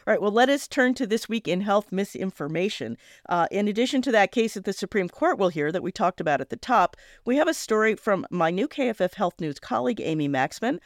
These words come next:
about how what used to be fringe anti-science views are now mainstream among Republicans in general.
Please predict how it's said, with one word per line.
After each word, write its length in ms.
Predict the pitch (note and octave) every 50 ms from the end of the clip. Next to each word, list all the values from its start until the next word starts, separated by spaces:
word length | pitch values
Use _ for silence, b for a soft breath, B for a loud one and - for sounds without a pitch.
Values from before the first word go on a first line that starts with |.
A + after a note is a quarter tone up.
| B B B B B
about 440 | - G3+ G3 G3+ G3+ G3 F3 - - -
how 260 | - C4+ D#4+ G4+ F4+
what 280 | D#4 C#4+ A#3+ - -
used 300 | G3 A3 C4 C#4 - -
to 60 | - B3
be 140 | B3+ B3
fringe 480 | A#3+ - - - A3+ A#3 B3 B3 A#3+ A#3
anti-science 760 | F3+ D3+ G3 G#3 - G#3+ G3+ - - F#3+ G3 G3+ G3 G3 -
views 260 | - G3+ G3+ G3 F#3+
are 160 | - - F3+ F#3+
now 200 | G3 F#3 F#3 G3
mainstream 760 | F#3+ F3+ F3 F#3+ A3 A#3+ A#3+ - - - G#3 F3+ E3+ D#3+
among 360 | - - C#3 D#3+ D#3+ E3+ F3+ E3
Republicans 680 | E3 E3 - - F#3+ F#3+ F#3+ F#3 - F#3+ F3 E3 -
in 200 | - - E3 D#3+
general. 540 | D3+ - G3+ A3 B3+ A#3+ G#3 E3+ C#3+ C3